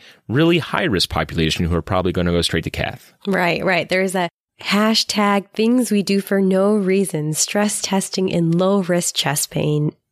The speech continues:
Speaker 2: Shout out to Tony Brew on Twitter. We'll get more into why when thinking about the false positives later. But the final point to build this framework out for stress tests is that stress tests not only serve a diagnostic purpose to see,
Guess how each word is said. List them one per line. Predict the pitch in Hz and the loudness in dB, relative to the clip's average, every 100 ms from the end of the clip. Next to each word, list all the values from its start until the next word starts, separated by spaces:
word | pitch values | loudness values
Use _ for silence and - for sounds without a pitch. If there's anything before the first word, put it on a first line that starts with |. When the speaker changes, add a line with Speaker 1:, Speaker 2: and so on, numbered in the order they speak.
| - | -4
Speaker 2:
Shout | - 208 208 | 0 2 2
out | 202 | 2
to | 196 | -2
Tony | - 175 175 | 0 0 0
Brew | 170 165 165 | 0 0 2
on | 160 | 0
Twitter. | 160 190 185 180 185 190 _ _ _ _ - | 0 0 0 2 0 -4 _ _ _ _ -10
We'll | - 196 285 | -2 0 2
get | 311 | 2
more | 202 202 214 | 2 2 2
into | 202 175 | 2 0
why | 156 160 165 185 202 | 0 2 2 2 2
when | 170 170 156 | 2 0 2
thinking | 180 156 170 | 0 2 2
about | 160 - - _ - | 2 -2 -10 _ -2
the | 170 | -2
false | - 165 160 | 2 2 0
positives | - 156 156 160 160 151 | 0 0 0 2 0 0
later. | 151 147 180 302 370 _ | 0 0 2 2 0 _
But | - | -6
the | 226 | -6
final | - 302 349 | -2 0 0
point | 269 208 185 | 0 -2 0
to | 196 | -2
build | 170 202 | -2 0
this | 185 - | 0 -4
framework | - 180 185 175 165 | -2 0 2 0 -2
out | 175 160 156 | 0 0 -2
for | - 170 | -4 -4
stress | - 156 156 | -2 -2 -2
tests | - 147 147 - | -2 -2 -2 -2
is | 156 156 | -2 0
that | 160 - _ _ | -2 -2 _ _
stress | - - 311 - | -6 -2 0 0
tests | - 359 | 0 0
not | 240 233 | 0 0
only | 208 196 | 2 0
serve | 180 185 175 165 | 0 0 0 0
a | 165 | -4
diagnostic | 170 156 151 160 156 202 - - | -2 0 0 0 0 0 -2 -4
purpose | - 240 254 247 - | -2 -2 0 -2 -2
to | |
see, | 180 - 160 | -2 0 0